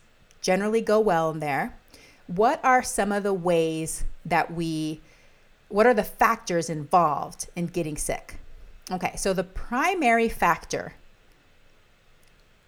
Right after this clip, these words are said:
when it comes to infection is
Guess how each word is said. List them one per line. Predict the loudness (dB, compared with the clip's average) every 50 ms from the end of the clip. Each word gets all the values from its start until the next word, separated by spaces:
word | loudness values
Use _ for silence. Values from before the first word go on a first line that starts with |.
| _ _ _
when | -4 -2 -2 -2
it | -2 -4
comes | -4 -2 -2 0 0 -2 -4
to | -2 0 2 2 2 2 0 -2 -4
infection | -6 -4 -4 -2 0 0 -2 -2 -2 -8 -8 -8 -8 -12 -16 -16 -18 -20 -20 -20 _ _ _ -20 -20 -20 -20 -20 _ _ _ _ _ -20 -20 _ _ _ -16 -6 -2
is | -2 -2 -2 -4